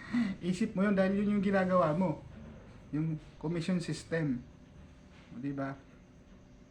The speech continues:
Pero, kung magagawa ng gobyerno yan, saludo ako sa gobyerno. Tumayo ng mga kondominium, mga pabahay, at sila yung mamamahala ng pag-, ng, ano, ng pagbabayad.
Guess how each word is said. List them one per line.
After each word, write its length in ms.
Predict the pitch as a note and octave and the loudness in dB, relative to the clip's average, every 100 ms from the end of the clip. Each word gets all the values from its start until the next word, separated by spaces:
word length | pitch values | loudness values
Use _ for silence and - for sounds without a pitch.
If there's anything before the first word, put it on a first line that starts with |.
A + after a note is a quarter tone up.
| - - - - - - | -20 -20 -20 -20 -20 -2
Pero, 400 | G3 G3+ D#3 D3+ - - - - - - C#3+ | 2 4 4 0 -6 -16 -20 -18 -16 -8 -2
kung 80 | |
magagawa 480 | D#3 D3+ D#3+ E3+ F3 F3+ | 0 0 0 0 0 0
ng 80 | F3+ | 0
gobyerno 400 | D#3+ D#3 D#3+ E3 | 0 0 0 0
yan, 160 | D#3 | 0
saludo 400 | C3 D3+ D#3 D3+ | 0 0 0 0
ako 80 | D3+ | 0
sa 140 | D3 C#3+ | -2 -4
gobyerno. 400 | C3+ C3 B2 A#2 - - - - - | -4 -4 -4 -6 -8 -14 -12 -8 -8
Tumayo 320 | - B2 C3+ C#3+ | -4 -2 0 0
ng 160 | D3 | 0
mga 120 | C#3 D3 | -2 -2
kondominium, 560 | C3+ C#3 C3+ C3 D3+ | -2 2 4 4 2
mga 320 | F#3 A3+ D#3 D3 | 0 -2 -2 -4
pabahay, 560 | C#3 C3+ B2+ C#3 D3+ E3 - - - - - - - | -4 -4 -4 -4 -4 -6 -12 -20 -20 -20 -20 -20 -10
at 180 | C3+ - - - - - | -8 -8 -12 -20 -20 -6
sila 240 | D3 D#3 | 0 2
yung 160 | D#3 D3+ | 4 2
mamamahala 480 | D3+ D3 C#3 C#3 | 2 0 0 0
ng 120 | C3+ C3 | 0 -2
pag-, 280 | C3+ B2 - - | -6 -10 -12 -12
ng, 180 | A#2 B2+ B2+ B2 | -6 -4 -4 -6
ano, 180 | B2 A#2 A#2 - - - - - | -6 -6 -10 -20 -20 -20 -14 -8
ng 140 | A#2+ A#2+ | -4 -4
pagbabayad. 640 | C3+ A#2+ B2 B2 A2+ G2 | -6 -6 -6 -6 -6 -8